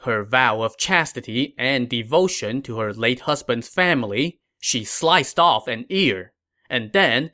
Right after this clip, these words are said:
when Cao Shuang and his clan were executed, her father again tried to arrange another marriage for her, but she again refused, and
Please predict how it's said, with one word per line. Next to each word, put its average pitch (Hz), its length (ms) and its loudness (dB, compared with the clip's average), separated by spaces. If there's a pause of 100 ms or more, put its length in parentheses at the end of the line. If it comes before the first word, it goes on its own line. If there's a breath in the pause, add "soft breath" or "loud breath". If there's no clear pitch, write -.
(100)
when 127 180 2
Cao 160 280 0
Shuang 113 240 0
and 110 120 -6
his 107 120 -8
clan 120 460 0
were 110 180 -4
executed, 120 800 -2 (300 soft breath)
her 123 140 -2
father 131 440 0
again 139 480 0
tried 110 320 -2
to 113 160 -8
arrange 120 400 -2
another 139 340 2
marriage 104 540 -6
for 110 200 -4
her, 147 400 2 (360)
but 131 360 2
she - 280 -2
again 202 500 0
refused, 107 640 -6 (140)
and 110 240 -8